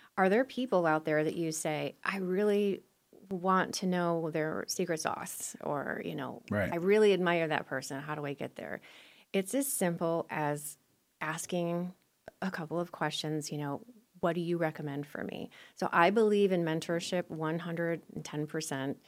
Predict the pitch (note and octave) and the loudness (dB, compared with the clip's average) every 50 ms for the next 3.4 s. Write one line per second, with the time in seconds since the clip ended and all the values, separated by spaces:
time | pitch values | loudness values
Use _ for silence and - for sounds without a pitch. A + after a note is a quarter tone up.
0 | - - _ _ - - D#3+ E3+ - - - - - G#3 G#3 G#3 G3+ G3+ F#3+ F#3+ | -20 -20 _ _ -12 -10 -10 -10 -12 -16 -14 -8 -6 -2 0 0 0 0 0 -2
1 | - - - - F3+ F3 - - E3+ - D#3 F3 - - E3 D3+ D#3 - - - | -4 -6 -6 -8 -8 -8 -6 -4 -2 -2 -2 -4 -4 -2 0 0 0 0 -2 -6
2 | - D3+ C#3+ C#3 - - - _ _ _ _ - _ _ _ _ _ _ E3+ E3 | -6 -6 -6 -8 -10 -14 -20 _ _ _ _ -20 _ _ _ _ _ _ -8 -8
3 | D#3 - E3+ D#3+ D#3+ D#3 D3+ | -4 -2 -2 0 0 -2 -2